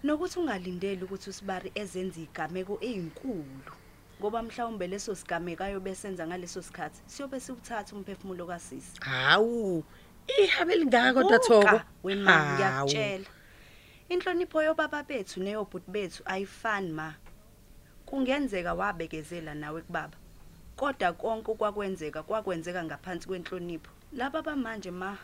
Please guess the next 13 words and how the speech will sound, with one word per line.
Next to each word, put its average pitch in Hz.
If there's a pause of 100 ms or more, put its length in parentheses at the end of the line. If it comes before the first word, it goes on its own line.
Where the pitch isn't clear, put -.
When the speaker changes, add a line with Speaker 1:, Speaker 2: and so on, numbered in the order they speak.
(400)
Speaker 1:
bakwenza 247
uzizwe 170
ungelutho. 196 (1400)
Speaker 2:
Hey, 320
mina 262
ngiyibuza 262
ukuthi 180 (120)
akusihlulanga 233
thina 165
ukubekezela. 165 (560)
Kodwa 202
sekuzonibulala 180
nina. 147